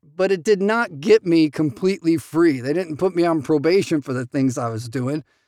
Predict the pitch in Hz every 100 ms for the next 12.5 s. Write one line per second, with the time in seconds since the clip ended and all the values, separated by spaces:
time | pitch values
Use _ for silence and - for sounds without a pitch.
0 | _ _ 160 185 196 - - 330 349 226
1 | 220 - 151 - - 220 233 240 190 -
2 | 143 196 202 175 - _ 175 190 - -
3 | - _ _ _ _ _ _ _ _ 190
4 | - 330 277 247 - 247 226 202 254 254
5 | 104 - - _ - 160 208 233 233 170
6 | 254 208 190 - 165 196 208 - 165 226
7 | - - 143 165 - _ _ _ _ -
8 | 156 202 233 - - 165 196 190 175 151
9 | _ 151 131 101 - - _ _ _ _
10 | _ _ _ _ _ _ - - 175 160
11 | 127 _ _ 180 233 185 208 262 202 233
12 | 233 139 123 110